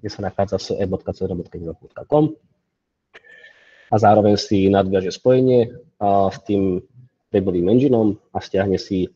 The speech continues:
a, ten obsah priamo od neho. Takže, a, je to pomalší spôsob redirectu, ale je presnejší, lebo buď ja som schopný už v takomto prípade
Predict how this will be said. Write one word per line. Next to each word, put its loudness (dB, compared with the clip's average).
a, 2
ten 0
obsah -4
priamo -2
od -4
neho. -6
Takže, -2
a, 2
je 6
to -10
pomalší 0
spôsob -6
redirectu, -2
ale 6
je 6
presnejší, -2
lebo -2
buď 2
ja 2
som -6
schopný 0
už -6
v -20
takomto -4
prípade 0